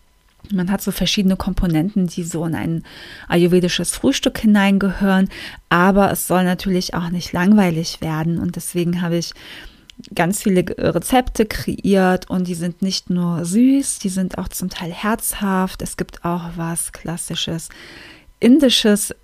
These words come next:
mit da drin. Es gibt auch, ähm, Pancakes, es gibt auch ein Bananenbrot und,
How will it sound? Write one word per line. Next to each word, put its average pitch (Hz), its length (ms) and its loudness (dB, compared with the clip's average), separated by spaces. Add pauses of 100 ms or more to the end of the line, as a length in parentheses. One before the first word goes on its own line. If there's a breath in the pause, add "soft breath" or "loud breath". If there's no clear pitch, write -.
(100)
mit 196 420 2
da 180 160 2
drin. 185 540 2
Es - 200 -8
gibt - 360 -10
auch, 170 380 -2 (520 loud breath)
ähm, 175 240 0
Pancakes, 202 1120 4
es - 160 -4
gibt - 240 -8
auch - 140 -2
ein 196 120 0
Bananenbrot 208 1160 2
und, 180 340 -2